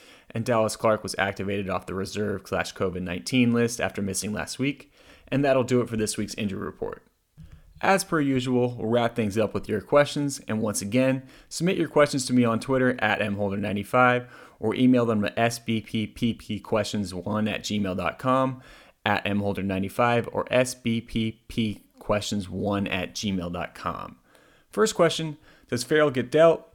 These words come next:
If so, to whom? I think this is actually the second time I've been asked this, but,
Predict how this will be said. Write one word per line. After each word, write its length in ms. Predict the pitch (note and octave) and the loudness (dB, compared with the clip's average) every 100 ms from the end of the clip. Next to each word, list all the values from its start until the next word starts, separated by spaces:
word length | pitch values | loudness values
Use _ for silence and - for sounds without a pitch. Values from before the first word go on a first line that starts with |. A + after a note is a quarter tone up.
| _ | _
If 160 | A#2 | -4
so, 240 | - B2+ B2 | 0 4 4
to 80 | A2 | 2
whom? 340 | F#2+ E2+ - - _ _ | -2 -6 -12 -20 _ _
I 80 | - | -6
think 180 | G3 A3 | -4 -2
this 180 | G3 | -2
is 80 | B2 | 0
actually 300 | A#2 A2 A2+ | 2 2 0
the 100 | G2 | -2
second 380 | F#2+ - B2 A2 | -2 0 0 0
time 240 | A2+ G2+ | 0 0
I've 80 | G2 | 0
been 140 | G2 F#2+ | -2 -2
asked 240 | F#2+ - | -2 -4
this, 160 | F#2+ - | -6 -8
but, 440 | _ G2+ F#2+ - | _ -4 -4 -8